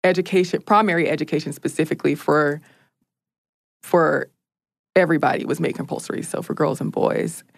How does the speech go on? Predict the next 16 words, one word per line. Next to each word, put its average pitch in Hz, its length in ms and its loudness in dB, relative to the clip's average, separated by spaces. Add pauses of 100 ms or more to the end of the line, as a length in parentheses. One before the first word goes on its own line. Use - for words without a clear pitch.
(320)
And 165 640 0 (1400)
she - 200 0
also 156 400 2
helped 165 200 0
start - 240 2
the 147 80 -2
Club 156 280 0
of 147 100 0
the 143 80 -2
Women's 190 400 2
Union, 185 420 2
which - 300 -2
raised 151 300 2
funds 151 260 0
to 160 100 -4
support 160 540 0